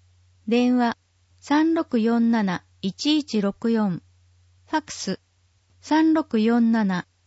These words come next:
九五五六。分譲マンション無料相談会。日時、六月十日水曜十三時から十六時。一件一時間以内。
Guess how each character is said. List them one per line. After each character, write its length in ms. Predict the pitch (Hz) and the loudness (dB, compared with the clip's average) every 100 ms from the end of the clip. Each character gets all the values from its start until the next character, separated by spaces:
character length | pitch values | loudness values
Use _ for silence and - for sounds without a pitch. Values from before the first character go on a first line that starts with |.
| _ | _
九 340 | - 302 311 302 | -4 0 0 2
五 280 | 294 240 185 | 2 2 0
五 300 | 202 240 233 | 0 2 0
六。 420 | 226 - 165 160 _ _ _ _ _ _ _ _ _ _ _ _ _ _ _ _ _ _ _ | -2 -6 -10 -10 _ _ _ _ _ _ _ _ _ _ _ _ _ _ _ _ _ _ _
分 260 | 214 277 311 | -2 2 4
譲 260 | 302 302 302 | 2 2 4
マ 180 | 302 | 4
ン 100 | 302 | 4
シ 160 | 269 233 | 2 0
ョ 40 | |
ン 160 | 208 190 | -2 0
無 120 | 202 | 0
料 260 | 226 294 302 | 2 2 0
相 280 | - 285 277 | 0 0 2
談 220 | 269 240 | 0 0
会。 340 | - 180 160 _ _ _ _ _ _ _ _ _ _ _ _ | -2 -4 -6 _ _ _ _ _ _ _ _ _ _ _ _
日 320 | 285 311 277 | -4 -2 -4
時、 280 | 214 190 - _ _ _ _ _ | -4 -6 -8 _ _ _ _ _
六 280 | 226 240 294 | -2 0 2
月 260 | 311 - - | 0 -2 -4
十 260 | 269 269 | 0 0
日 300 | - 240 - | 0 -4 -4
水 440 | - - 294 294 285 | -10 -4 0 0 2
曜 380 | 277 226 180 - _ | 0 0 -2 -6 _
十 240 | 247 302 | -2 -2
三 280 | 294 302 285 | 0 2 2
時 120 | 208 | 2
か 100 | - | -4
ら 160 | 180 175 | -4 -4
十 240 | 180 247 | -2 0
六 280 | 240 233 233 | 0 -2 -6
時。 220 | 180 165 _ _ _ _ _ - | -6 -10 _ _ _ _ _ -6
一 100 | 285 - - | -6 -6 -6
件 300 | 220 190 - | -2 -2 -6
一 240 | 190 - | -12 -8
時 120 | 262 254 | -6 -4
間 300 | 254 247 240 | -2 0 0
以 60 | |
内。 320 | 208 175 170 | 0 -4 -8